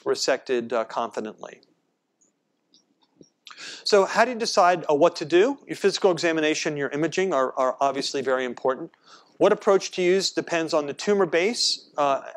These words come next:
uh, where that base of tumor is, and surgeon preference. Here's an example of a patient looking in the left side of the nose.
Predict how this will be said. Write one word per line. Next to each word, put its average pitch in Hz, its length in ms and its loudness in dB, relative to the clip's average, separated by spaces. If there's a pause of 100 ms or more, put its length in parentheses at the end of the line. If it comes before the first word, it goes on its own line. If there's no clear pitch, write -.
(100)
uh, 143 200 4
where 160 180 4
that 156 260 2
base 156 240 0
of 139 100 -12
tumor 147 320 -2
is, 147 320 0 (260)
and 139 340 -2
surgeon 147 500 0
preference. - 680 -4 (1500)
Here's 180 180 4
an 196 60 4
example 180 380 2
of 151 80 -2
a 156 40 -6
patient 170 480 0
looking 165 240 0
in 160 120 0
the 143 80 2
left 160 220 4
side 165 220 4
of 165 60 -4
the 156 60 -4
nose. 160 400 2